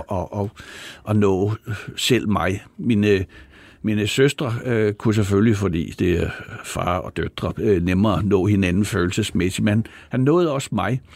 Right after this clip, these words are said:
Men, øh, men det var ret... Øh, det var ret, øh, det var ret trist at gå rundt der i et,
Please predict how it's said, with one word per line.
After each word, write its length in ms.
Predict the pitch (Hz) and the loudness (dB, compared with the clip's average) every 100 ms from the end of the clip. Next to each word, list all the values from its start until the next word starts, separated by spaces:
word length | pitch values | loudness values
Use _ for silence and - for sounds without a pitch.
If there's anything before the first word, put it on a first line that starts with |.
| - - - - - | -20 -18 -18 -20 -6
Men, 280 | 123 117 107 | 2 4 4
øh, 200 | 98 98 | 2 -2
men 140 | 113 98 | -4 -4
det 140 | 107 | -4
var 180 | 110 110 | -4 -2
ret... 280 | 131 - 151 | -4 -4 -2
Øh, 380 | 127 123 117 110 | -2 0 -2 0
det 80 | 123 | 0
var 180 | 110 | 0
ret, 320 | 110 131 - 123 | -2 -4 0 2
øh, 720 | 113 104 98 90 85 87 85 - - - - - _ - - - | 2 2 0 0 0 2 0 -2 -6 -14 -16 -20 _ -20 -18 -2
det 80 | 120 | 0
var 120 | 110 | 0
ret 180 | 120 - | 0 -4
trist 460 | - 107 143 - - | -4 0 0 -2 -6
at 80 | 127 | -6
gå 120 | 107 | -2
rundt 320 | 92 92 - 135 | 0 -2 -2 2
der 200 | 107 92 | 2 4
i 120 | 117 | 0
et, 140 | 90 | 0